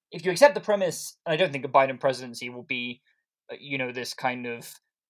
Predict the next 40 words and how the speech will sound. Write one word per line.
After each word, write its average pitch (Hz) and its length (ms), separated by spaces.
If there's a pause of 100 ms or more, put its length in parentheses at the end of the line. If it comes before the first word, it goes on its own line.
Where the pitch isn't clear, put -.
glorious 131 460
halcyon 127 500
picture 131 320
of 120 80
bipartisanship 127 880
that 131 140
sort 123 140
of 113 100
glides 127 260
along 127 200
with 123 120
no 123 160
problems, 120 460
as - 80
some 120 160
people 123 240
seem 127 180
to - 100
believe, 170 380
but, 143 140
like, 143 240 (240)
if 170 100
you 220 80
accept 214 300
the 214 80
idea 175 260
that 151 60
he, 151 580 (220)
that 143 80
a - 40
premise 175 440
of 147 80
his 143 120
candidacy 143 560
is, 131 200
"I 139 140
will 135 120
be 139 100
less 131 280
visible 123 640